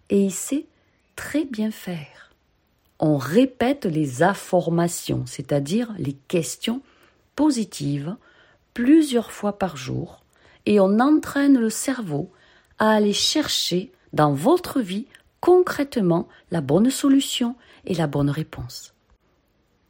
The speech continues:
Sachez que chaque être humain passe ses journées à avoir plus de soixante-dix mille pensées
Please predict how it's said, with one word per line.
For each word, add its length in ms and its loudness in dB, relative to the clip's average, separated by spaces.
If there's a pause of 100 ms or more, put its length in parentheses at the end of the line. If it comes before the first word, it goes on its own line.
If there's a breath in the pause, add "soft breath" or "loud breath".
Sachez 420 2
que 120 -2
chaque 360 2
être 220 -6
humain 260 -2 (1300)
passe 340 2
ses 200 -8
journées 640 -2 (600 soft breath)
à 240 6
avoir 520 -2 (760 soft breath)
plus 180 -2
de 140 0
soixante-dix 720 0
mille 240 2
pensées 800 0